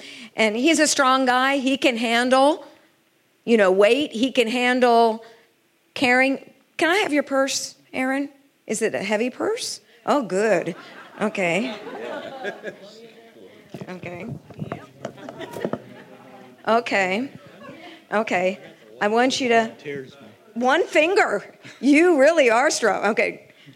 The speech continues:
All right, now hold it up like this. Like, hold it up like there. Okay, now just keep it there, all right? He has the ability to lift that.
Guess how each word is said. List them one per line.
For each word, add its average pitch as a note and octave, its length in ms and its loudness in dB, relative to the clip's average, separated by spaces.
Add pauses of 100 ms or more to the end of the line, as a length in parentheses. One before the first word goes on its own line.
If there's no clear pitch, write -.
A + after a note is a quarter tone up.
(120)
All G3+ 80 -2
right, G3 200 2
now F#3 120 -4
hold F#3 220 -4
it B3+ 100 0
up G#3 300 -4
like F#3+ 180 -6
this. G3+ 520 -2 (420)
Like, D#3+ 160 -12
hold F3+ 180 -4
it E3+ 60 -4
up E3+ 140 -6
like D#3 180 -8
there. C#3 340 -10
Okay, E3+ 260 -10
now D3+ 120 -14
just G3+ 240 -6
keep E4 240 -4
it G#3 100 -6
there, - 380 -12
all F3+ 100 -4
right? F#3+ 400 -2 (1200)
He G4 300 6
has E4+ 500 2
the C#4+ 200 6
ability C4+ 720 4
to B3+ 120 2
lift A#3 340 2
that. F3 440 -4